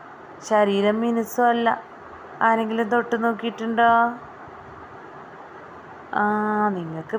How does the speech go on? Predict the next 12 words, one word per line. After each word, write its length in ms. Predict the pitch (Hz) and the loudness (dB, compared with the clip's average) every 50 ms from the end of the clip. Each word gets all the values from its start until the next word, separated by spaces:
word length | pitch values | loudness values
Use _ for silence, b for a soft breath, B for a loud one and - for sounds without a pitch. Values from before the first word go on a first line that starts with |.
| 214 240 | -4 -2
പേടിയാല്ലേ? 680 | 233 220 208 196 185 214 220 220 220 220 214 214 208 202 190 175 B B B B B B B - - | -2 0 0 0 0 0 2 2 2 2 2 0 -2 -2 -4 -6 B B B B B B B -16 -16
എന്നാ 180 | - 156 156 160 175 185 180 | -14 -12 -10 -8 -6 -4 -2
ഞാൻ 340 | 165 151 151 151 156 165 170 | 0 0 2 0 0 0 -2
തൊട്ട് 240 | 202 196 196 - 214 202 202 | -2 -4 -2 -2 -2 0 0
നോക്കിയിട്ടുണ്ട്. 680 | 208 202 202 - 202 202 - - 208 202 202 196 208 - - - - - - - - - - - - - 156 | 0 -2 -2 -4 -8 -6 -4 -4 -4 -2 -2 -2 -4 -4 -6 -16 -20 -20 -20 -20 -20 -20 -20 -20 -18 -14 -10
വലിയൊരു 1300 | 160 170 175 185 185 190 185 185 185 180 175 180 180 180 175 170 165 170 175 180 170 165 156 151 156 160 - - - - - - - - - - - - - - - - - - | -10 -8 -6 -4 -4 -2 -2 -2 -4 -6 -6 -6 -6 -6 -6 -8 -6 -2 0 2 2 2 2 0 -4 -10 -10 -12 -14 -18 -18 -18 -20 -20 -20 -20 -20 -20 -20 -20 -20 -16 -8 -2
പെരുമ്പാമ്പിനെ. 880 | 202 196 196 185 185 180 175 175 175 170 170 170 170 170 165 180 180 - - - - - - - - - - - - - - - - - - - - - - - - - - - - - - - - - - - - - 190 | 0 2 2 2 0 0 0 2 2 2 2 0 -2 -6 -6 -4 -6 -6 -8 -12 -18 -20 -20 -20 -20 -20 -20 -20 -20 -20 -20 -20 -20 -20 -20 -20 -20 -20 -20 -20 -20 -20 -20 -20 -20 -20 -20 -20 -20 -20 -18 -12 -6 -4 -4
ഒന്ന് 360 | 185 185 185 185 - - 220 208 - - 190 | -4 -2 -4 -4 -2 -2 -2 -2 -2 -4 -2
നല്ല 260 | 185 170 160 160 160 - - - - - - - - - - - - - - - - | -2 -2 -2 -4 -8 -10 -10 -14 -18 -18 -18 -18 -18 -14 -12 -12 -12 -12 -10 -10 -8
ചിള 220 | - 180 175 175 160 170 | -4 -2 -2 0 0 2
പോലത്തെ 760 | 180 180 180 185 185 190 196 202 202 214 214 214 - 247 254 262 254 - - - - - - - | 4 4 6 6 6 6 4 4 4 2 0 2 4 4 4 4 2 0 -4 -16 -20 -18 -10 -2
ശരീരാണ്, 640 | - 233 226 226 226 226 220 247 247 247 240 220 | 0 0 0 0 -2 -2 2 4 4 4 4 2